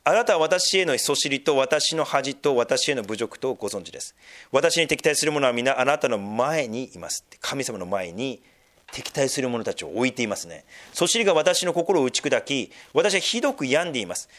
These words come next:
私は同情者を待ち望みましたが、一人もいません。慰める者を待ち望みましたが、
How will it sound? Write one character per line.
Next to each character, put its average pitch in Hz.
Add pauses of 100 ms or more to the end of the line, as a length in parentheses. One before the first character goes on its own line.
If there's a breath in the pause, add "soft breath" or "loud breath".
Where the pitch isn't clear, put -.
(120 loud breath)
私 180
は 214
同 208
情 277
者 190
を 156
待 131
ち 143
望 143
み 151
ま 147
し 139
た 139
が、 123
一 -
人 214
も 208
い 202
ま 190
せ 175
ん。 104 (340 loud breath)
慰 226
め 285
る 269
者 226
を 160
待 139
ち 147
望 147
み 147
ま 143
し -
た 131
が、 123